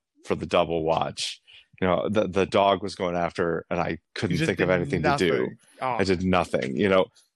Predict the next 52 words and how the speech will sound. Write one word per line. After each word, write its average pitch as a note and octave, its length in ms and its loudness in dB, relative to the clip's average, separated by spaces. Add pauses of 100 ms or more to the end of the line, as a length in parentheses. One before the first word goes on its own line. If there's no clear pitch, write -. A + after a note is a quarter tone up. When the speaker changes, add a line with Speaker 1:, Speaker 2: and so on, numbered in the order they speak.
(140)
Speaker 1:
And C3 160 0 (100)
all C#3+ 240 4
these G3+ 200 -6
times D#3+ 260 -4
that, - 120 -12 (100)
that A2 180 -4
he's, - 360 -6 (460)
<laughs> - 460 -20
like, A#2+ 200 -2 (460)
he - 220 -4
really F#3+ 400 4
didn't G3 240 4
do D#3 100 4
anything C#3 240 4
wrong, G#2 320 4 (140)
<laughs> - 160 -12
especially, D3+ 560 2 (240)
like, C#3 140 -2
that B2+ 180 2
dog D3 340 4
thing. A3 220 -8 (240)
Like, A#2+ 140 -10
what F#3 120 0
was G3+ 100 -6
he G#3 60 -2
gonna C#3 180 0
do? D#3 160 -2
Speaker 2:
No, F#3 280 2
Speaker 1:
There, C#3+ 100 2
Speaker 2:
yeah, E3 40 0 (100)
Speaker 1:
there's, C#3+ 120 -2 (120)
Speaker 2:
he D3+ 60 -6
Speaker 1:
there's D3 200 2
Speaker 2:
didn't A#2 140 -4
do B2+ 60 0
anything - 20 4
Speaker 1:
literally E3 400 2
Speaker 2:
wrong, F2 80 -8
really. - 200 -16
Speaker 1:
nothing A#2+ 540 2
for A#2+ 160 0
him G#2+ 200 0
to G2 60 0
do F#2+ 220 0
there. - 240 0
Speaker 2:
He G#3+ 180 2
tried F#3 520 2
in D3 80 -4
all D3+ 140 4
these C3+ 180 -6
circumstances. - 840 -8
Like, G#2 220 -6